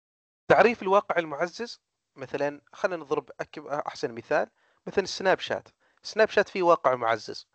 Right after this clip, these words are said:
إنه هو مثل الستيكرات اللي ظهرن، الأشياء، الأشكال اللي في الوجود تظهر،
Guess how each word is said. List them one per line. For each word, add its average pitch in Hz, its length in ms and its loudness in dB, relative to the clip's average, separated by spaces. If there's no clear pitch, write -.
إنه 127 100 -6
هو 143 140 4
مثل 139 280 -2
الستيكرات 143 560 4
اللي 123 140 -2
ظهرن، 117 360 0
الأشياء، 113 800 -2
الأشكال 120 400 0
اللي 117 120 -4
في 113 60 -12
الوجود 117 320 -4
تظهر، 113 380 2